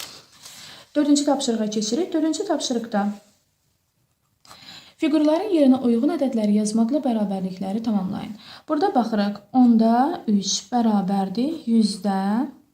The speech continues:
e, yazılmayıb, e, deməli, fiqur verilib. Əvvəlcə yüzdə on dörd, üç, e, deməli, on, yüzdən on dəfə kiçikdirsə, demək ki, burada surətdəki də üçdən on dəfə böyük olmalıdır. Necə ki, yüz ondan on dəfə böyükdür,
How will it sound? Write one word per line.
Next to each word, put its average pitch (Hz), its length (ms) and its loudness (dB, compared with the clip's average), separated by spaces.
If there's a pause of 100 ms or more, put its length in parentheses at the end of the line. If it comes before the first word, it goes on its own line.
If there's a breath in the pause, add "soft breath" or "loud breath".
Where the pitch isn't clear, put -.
(600 soft breath)
e, 226 80 -4 (200)
yazılmayıb, 226 720 2
e, 214 120 0 (420)
deməli, 196 240 -8
fiqur 202 260 -4
verilib. 208 320 0 (320 loud breath)
Əvvəlcə 339 400 2
yüzdə 262 480 -2
on 262 200 6
dörd, 285 280 2
üç, 359 220 0 (100)
e, 233 80 -2 (320)
deməli, 196 320 -4 (160)
on, 269 400 4
yüzdən 226 640 2
on 262 240 6
dəfə 208 280 0 (140)
kiçikdirsə, 208 960 -6
demək 285 320 0
ki, 226 200 -2 (640 loud breath)
burada 247 300 0
surətdəki 233 800 -2
də 202 140 0 (200)
üçdən 254 460 2
on 226 140 6
dəfə 247 300 -2
böyük 196 220 0
olmalıdır. 180 400 -4
Necə 226 240 2
ki, 202 240 -2
yüz 285 220 0 (260 loud breath)
ondan 202 400 2
on 269 160 4
dəfə 294 240 0
böyükdür, 294 640 -2